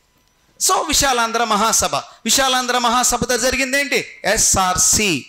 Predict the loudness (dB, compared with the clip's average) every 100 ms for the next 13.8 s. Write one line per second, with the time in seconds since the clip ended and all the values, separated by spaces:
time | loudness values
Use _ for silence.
0 | _ _ _ -4 -2 0 0 0 -2 0
1 | 2 2 2 2 2 0 0 0 -2 -6
2 | -14 _ _ -2 0 0 2 0 -2 -10
3 | -20 -20 _ _ _ _ _ _ -6 -4
4 | -2 -2 0 0 -2 -4 -6 -14 _ _
5 | _ _ _ _ _ _ _ _ -20 -20
6 | _ _ -4 0 2 2 2 2 2 2
7 | 2 0 0 -2 -4 -6 -2 -2 0 -2
8 | -2 -2 -2 -2 -2 -2 -2 0 -2 -4
9 | -8 -4 0 2 2 2 0 0 0 2
10 | 2 2 0 0 -4 -12 -4 -2 -2 0
11 | 0 0 -2 -4 -8 -14 -20 -20 -20 -4
12 | -2 0 0 2 0 0 0 0 0 0
13 | -2 -2 -2 -4 -4 -4 -4